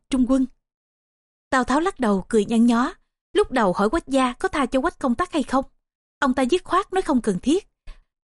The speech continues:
Bây giờ giết rồi lại không nhẫn tâm. Hãy nể mặt Quách gia, đem thi thể của Quách Đồ đi an táng chu đáo."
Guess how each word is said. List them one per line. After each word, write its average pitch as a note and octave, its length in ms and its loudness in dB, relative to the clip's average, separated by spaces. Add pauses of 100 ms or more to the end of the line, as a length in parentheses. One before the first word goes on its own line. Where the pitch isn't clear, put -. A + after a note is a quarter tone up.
(140)
Bây C#4+ 120 2
giờ A#3+ 120 2
giết G#3+ 240 0
rồi G3 280 -2
lại F#3 120 0
không A#3+ 200 0
nhẫn G3 180 0
tâm. A#3+ 240 -2 (840)
Hãy A#3+ 160 0
nể B3+ 140 2
mặt C4 200 0
Quách - 220 -4
gia, A#3+ 320 -2 (160)
đem D#4 160 0
thi D#4 120 0
thể G#3 180 0
của C#4+ 160 -4
Quách - 200 -6
Đồ G3+ 260 0 (100)
đi A#3+ 80 2
an A#3 160 0
táng B3 180 -2
chu C4+ 180 -2
đáo." A3 280 -2